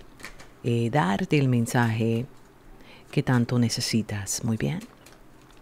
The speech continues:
Comenzamos, Leo, en Sol, Luna, Ascendente o Venus.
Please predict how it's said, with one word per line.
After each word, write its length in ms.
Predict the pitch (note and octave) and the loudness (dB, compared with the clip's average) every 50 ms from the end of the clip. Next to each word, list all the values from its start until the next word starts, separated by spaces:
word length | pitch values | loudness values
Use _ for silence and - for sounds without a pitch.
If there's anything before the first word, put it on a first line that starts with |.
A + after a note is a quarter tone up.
| - - - - | -10 -10 -6 0
Comenzamos, 760 | - F3+ F3 F3+ F3+ E3 - G3 - B3 C4 A3 F3+ - - | 2 4 4 4 2 2 0 -2 0 2 4 4 4 2 2
Leo, 340 | D#3 D3 D3+ D#3+ E3 D#3 C3+ | 2 2 4 4 4 4 4
en 100 | A#2+ A#2 | 2 2
Sol, 380 | - - - D#3+ E3 E3 E3+ - - | 0 0 2 2 2 2 2 0 0
Luna, 500 | C#3+ C3 C#3 D3 C#3+ C3 - - A#2+ B2 | -2 0 0 2 2 0 0 0 -2 -2
Ascendente 600 | C3+ C3 - C#3 A#2+ A2+ A#2 A#2 A#2 A2+ - - | -2 -2 -2 0 0 2 2 2 2 0 0 0
o 40 | B2 | 0
Venus. 560 | A#2 A#2 A2 G#2+ A2 G#2+ A2 - - - - | 0 0 0 0 -2 -4 -6 -8 -8 -10 -12